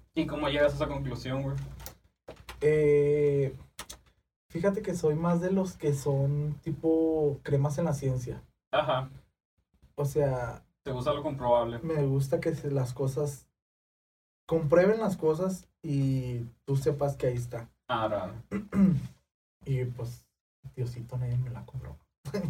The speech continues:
Speaker 2: No, o sea, o sea, muchos, los que son cristianos son de los que te dicen, "No, pues es que Dios", pero, o sea, no tienen una expectativa de cómo es Dios.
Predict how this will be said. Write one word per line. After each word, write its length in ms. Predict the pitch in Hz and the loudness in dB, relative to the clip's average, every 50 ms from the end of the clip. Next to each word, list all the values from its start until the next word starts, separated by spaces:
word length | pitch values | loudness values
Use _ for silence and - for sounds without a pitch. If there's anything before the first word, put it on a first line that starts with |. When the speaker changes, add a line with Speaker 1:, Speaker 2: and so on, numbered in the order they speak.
| - 208 196 - - 233 - 202 190 - - | -2 -2 -2 -4 -4 -8 -10 -10 -8 0 4
Speaker 2:
No, 200 | - 214 254 294 | 6 8 8 8
o 100 | 269 - | 10 8
sea, 200 | 269 240 - - - 170 180 185 185 180 170 - - - - 165 | 8 6 6 2 -2 -4 -4 -4 -4 -4 -6 -6 -6 -4 -2 0
o 40 | 165 | 4
sea, 280 | 180 190 196 185 175 175 | 4 6 6 6 4 6
muchos, 420 | 190 220 220 269 277 269 - - _ | 4 4 4 4 2 2 0 -4 _
los 220 | 190 190 190 190 | 6 6 6 6
que 80 | - 202 | 6 2
son 160 | 196 226 226 | 2 2 0
cristianos 760 | 233 277 269 262 - - 240 233 240 254 262 262 262 262 - - - - _ | 2 -2 -2 0 4 4 4 4 4 2 0 0 -2 -4 -6 -12 -20 -8 _
son 160 | 175 170 170 | 0 2 2
de 80 | 180 180 | 4 2
los 140 | 190 190 - | 2 0 0
que 80 | 160 | -2
te 60 | 139 135 | -2 -2
dicen, 180 | 131 - - - | -2 -4 -2 0
"No, 200 | 175 202 208 196 | 2 2 2 0
pues 140 | 185 156 - 160 | -2 -4 -6 -6
es 140 | 147 139 | -6 -4
que 120 | - 180 170 | -4 -4 -2
Dios", 460 | 165 147 147 147 147 143 139 135 - - | 0 2 2 2 2 0 0 -2 -4 0
pero, 460 | 151 139 127 123 120 107 101 - - - _ _ _ _ _ | 2 4 4 4 2 -2 -4 -8 -12 -16 _ _ _ _ _
o 80 | 139 139 | -4 2
sea, 140 | 151 156 | 4 4
no 140 | 143 156 151 139 | 4 2 0 0
tienen 220 | 185 180 190 190 | 0 2 4 4
una 200 | 190 185 185 185 | 2 2 2 -2
expectativa 580 | 185 180 - 170 170 - 143 127 - 147 147 151 | -2 -2 -2 -4 -2 0 -2 0 2 2 2 2
de 100 | 156 - | 2 0
cómo 200 | - 135 139 139 | -2 0 0 0
es 120 | 135 127 | 0 0
Dios. 280 | 117 - - - - | -2 -4 -6 -8 -12